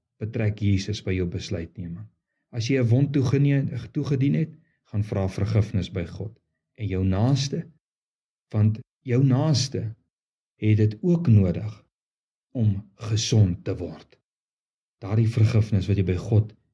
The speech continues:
en van jou naaste vra, want dit gaan help dat jou naaste die vermoë gaan kry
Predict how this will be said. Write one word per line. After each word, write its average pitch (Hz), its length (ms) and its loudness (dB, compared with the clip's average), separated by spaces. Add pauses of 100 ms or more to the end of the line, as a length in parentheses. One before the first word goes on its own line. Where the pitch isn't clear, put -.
en 107 160 0
van 98 180 0
jou 95 140 2
naaste 90 420 -2
vra, - 260 -8 (500)
want - 140 -10
dit 92 100 -12
gaan 101 180 0
help 107 320 4 (380)
dat - 160 -12
jou 92 160 -2
naaste 92 540 -4 (480)
die 110 80 -20
vermoë 101 420 2
gaan 104 180 4
kry 85 220 -6